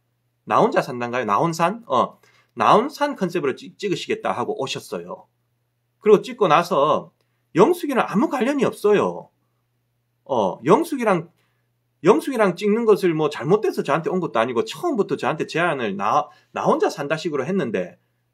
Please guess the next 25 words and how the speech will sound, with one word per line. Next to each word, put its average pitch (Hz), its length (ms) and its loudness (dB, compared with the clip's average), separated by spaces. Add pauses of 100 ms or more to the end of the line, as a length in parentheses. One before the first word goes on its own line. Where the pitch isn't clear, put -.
(300)
나 120 160 4
혼자 269 160 2
산다식으로 185 540 -2
찍-, 160 260 -6
찍는데 190 720 0 (960)
영숙이하고의 190 800 4
아직 180 260 0
뭔가 151 340 0
남은 175 320 4
케미를 208 360 -2
살려볼 226 420 -4
만한 143 240 -2
게 123 80 -2
있-, 120 240 -8
있는가를 151 540 0
물어보셨어. 101 760 -2 (280)
그래서 190 240 -2
저는 208 380 2 (240)
"그게 160 300 0
없다. 117 640 0 (500)
저는 180 240 0
엮이기가 170 380 -2
싫다." 220 540 0
얘기를 107 180 0
했어. - 380 -8